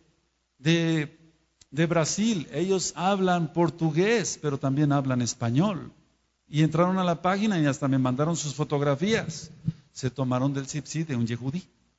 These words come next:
¿Quién está entendiendo la profecía?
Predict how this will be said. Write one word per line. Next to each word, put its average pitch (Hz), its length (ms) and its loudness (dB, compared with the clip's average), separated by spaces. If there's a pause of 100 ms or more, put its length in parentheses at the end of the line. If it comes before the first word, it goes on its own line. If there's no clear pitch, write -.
(1600)
¿Quién 262 220 10
está 269 180 4
entendiendo 240 460 4
la 214 100 6
profecía? 185 580 8